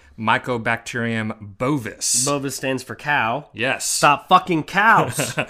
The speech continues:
Speaker 1: <laughs> And actually, there used to be way more cases that were caused by Mycobacterium bovis.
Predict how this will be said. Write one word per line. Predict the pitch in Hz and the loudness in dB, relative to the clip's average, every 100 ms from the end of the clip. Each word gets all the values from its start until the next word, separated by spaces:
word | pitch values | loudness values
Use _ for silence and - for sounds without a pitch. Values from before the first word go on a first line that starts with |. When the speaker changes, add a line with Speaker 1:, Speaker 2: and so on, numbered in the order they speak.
| - | -8
Speaker 1:
<laughs> | - - | -16 -6
And | 127 131 | -4 0
actually, | 123 135 - 135 127 | 2 0 -2 -4 -4
there | 107 123 123 | -4 -2 0
used | 120 185 | 0 -4
to | 147 | -4
be | 131 127 123 - - - | -4 -2 -4 -8 -18 -16
way | 107 135 143 | -6 -2 -2
more | 127 143 180 | 0 2 2
cases | 170 127 113 104 98 95 107 | 0 -4 -4 -6 -6 -8 -8
that | 104 95 | -6 -4
were | 98 | -4
caused | 117 104 98 95 | 0 0 0 -4
by | 98 92 90 92 _ - | -2 0 -2 -6 _ -10
Mycobacterium | 110 98 95 98 - 101 92 | -4 -4 -2 -6 -4 -8 -8
bovis. | 92 90 90 90 - | -10 -10 -8 -10 -10